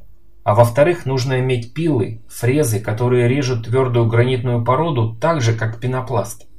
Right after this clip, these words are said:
Если же заменить плоскую пилу, например, тросовой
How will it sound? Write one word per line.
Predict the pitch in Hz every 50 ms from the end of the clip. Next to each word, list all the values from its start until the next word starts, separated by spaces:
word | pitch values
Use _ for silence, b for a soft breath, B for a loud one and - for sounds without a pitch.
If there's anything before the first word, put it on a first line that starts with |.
| - - - - - - -
Если | - 113 123 143 139 - - 123 120
же | 117 117 113
заменить | 107 113 117 120 123 123 123 120 117 - -
плоскую | - 117 117 117 113 - - 107 104 98
пилу, | - 110 110 113 110
например, | 107 101 95 95 - 101 101 104 104 104 107 - -
тросовой | - - 160 165 - - - 95 90 90 - - 113 113